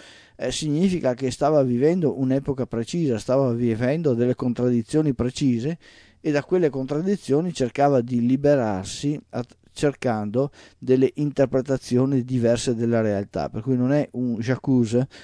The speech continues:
rispetto alle persone che hanno interpretato il mito in maniera diversa, ma è un prendere atto delle difficoltà che avevano le persone partendo dalla realtà nella quale esse vivevano. Per cui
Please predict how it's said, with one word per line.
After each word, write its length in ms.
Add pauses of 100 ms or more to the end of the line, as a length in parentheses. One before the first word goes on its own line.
(380)
rispetto 400
alle 140
persone 420
che 100
hanno 120
interpretato 560
il 100
mito 300
in 80
maniera 260
diversa, 540
ma 180
è 180
un 220
prendere 560
atto 460 (440)
delle 320
difficoltà 720
che 120
avevano 400
le 160
persone 720
partendo 640
dalla 280
realtà 560 (100)
nella 340
quale 420
esse 320
vivevano. 640 (560)
Per 140
cui 240